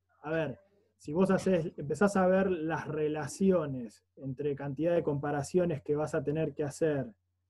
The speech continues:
dado la cantidad de elementos que tenés, la cantidad de bandas que elegís, y todo eso, digamos,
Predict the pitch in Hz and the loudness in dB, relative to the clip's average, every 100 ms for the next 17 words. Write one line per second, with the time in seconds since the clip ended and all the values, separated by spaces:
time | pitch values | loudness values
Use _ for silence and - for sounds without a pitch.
0 | _ _ - 151 147 135 123 123 120 123 | _ _ -4 0 0 0 -2 -6 -8 -8
1 | 123 135 147 143 147 147 143 135 143 135 | -8 -2 0 0 -2 -4 -6 -6 -4 -2
2 | 156 170 165 151 127 123 127 123 139 139 | -2 0 0 0 -2 -6 -8 -6 -4 -2
3 | 139 139 135 135 127 - 135 135 - 175 | -2 -2 -2 -4 -8 -8 -6 -2 2 4
4 | 160 143 123 - _ _ 135 - 143 143 | 4 2 0 -4 _ _ -20 -6 -2 2
5 | 185 185 156 139 127 127 151 147 | 0 0 -2 0 -2 -4 -4 -4